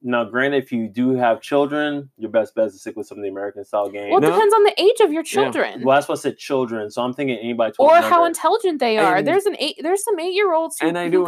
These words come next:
Speaker 3: wanna share
Speaker 2: best a
Speaker 3: that
Speaker 2: ten, fifteen-year-olds. Like, you
Speaker 1: Yeah.
Speaker 3: that
Speaker 2: know.
Speaker 3: Candyland's not going anywhere, by the way. I, I wanted to circle back to that real quick,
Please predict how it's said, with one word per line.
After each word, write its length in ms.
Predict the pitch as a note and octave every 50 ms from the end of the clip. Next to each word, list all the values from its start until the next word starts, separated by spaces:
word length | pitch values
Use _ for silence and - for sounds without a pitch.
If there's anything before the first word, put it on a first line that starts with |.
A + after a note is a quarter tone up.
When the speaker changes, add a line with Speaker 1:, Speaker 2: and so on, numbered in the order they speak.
| -
Speaker 3:
wanna 60 | D#3+
share 160 | D#3+ - C#4+ -
Speaker 2:
best 100 | B3+ B3
a 40 | -
Speaker 3:
that 140 | - D4 -
Speaker 2:
ten, 280 | - - D#4+ F4 F4+ F4+
fifteen-year-olds. 800 | F#4+ F#4 F#4+ - F#4+ G4 B4 A#4 G4+ D#4 B3+ G#3+ G3+ F#3+ F3+ -
Like, 140 | - - D3
you 60 | D#3
Speaker 1:
Yeah. 240 | D3+ D3 D3 C#3+ C#3+
Speaker 3:
that 80 | C#3 C3
Speaker 2:
know. 60 | -
Speaker 3:
Candyland's 560 | - C3+ E3 E3 E3 E3+ E3+ D#3+ D#3 D3 C3+ C3
not 180 | C3 A2 F2
going 220 | G#2+ G#2+ G#2+ G2+ F#2+
anywhere, 300 | F#2 F2 E2 F2 F2 E2
by 120 | E2 E2+
the 60 | E2+ F2
way. 240 | F2 E2+ E2 E2+
I, 140 | E2 F2 F2 -
I 80 | - G#2
wanted 260 | G#2 G#2+ G2+ G2+ F#2+
to 120 | G2+ F#2
circle 320 | - - - A#2 G2 - G2+
back 180 | G2 G2+ F#2+ -
to 80 | -
that 120 | G#2+ F2+ -
real 140 | F2 F2+
quick, 400 | - - G#2 F#2 F2 - _ -